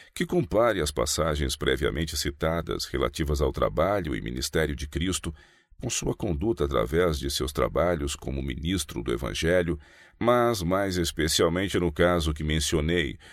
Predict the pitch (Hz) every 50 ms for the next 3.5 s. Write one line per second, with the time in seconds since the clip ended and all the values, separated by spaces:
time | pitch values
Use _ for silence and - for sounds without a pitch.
0 | - - - - - - 82 87 87 82 82 78 76 73 69 67 80 82 87 87
1 | 80 73 69 67 71 80 90 85 82 78 73 - 73 85 95 107 113 110 107 -
2 | - 85 80 78 - 76 73 71 71 71 - 95 90 85 82 80 76 - - 101
3 | 120 117 - - - - - - -